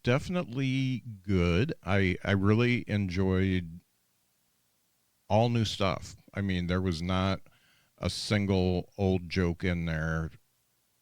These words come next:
The, the Civil War reenactor thing I did, I don't know, five or six years ago, but I didn't do it that way.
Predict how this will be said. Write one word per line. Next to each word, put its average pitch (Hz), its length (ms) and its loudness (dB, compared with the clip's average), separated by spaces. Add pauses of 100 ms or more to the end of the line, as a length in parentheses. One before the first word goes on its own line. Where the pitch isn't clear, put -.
The, 104 280 0
the 101 140 -2
Civil 113 340 2
War 101 200 4
reenactor 92 680 0
thing 90 440 -2
I 98 140 -2
did, 90 680 0 (640)
I 139 80 -4
don't 98 140 0
know, 76 160 -4
five 90 520 -2
or 87 80 -4
six - 360 -4
years 87 260 0
ago, 85 360 -2
but 82 220 -4
I 92 140 0
didn't 90 320 -2
do 92 160 0
it 82 160 -4
that 80 280 -4
way. 71 500 -6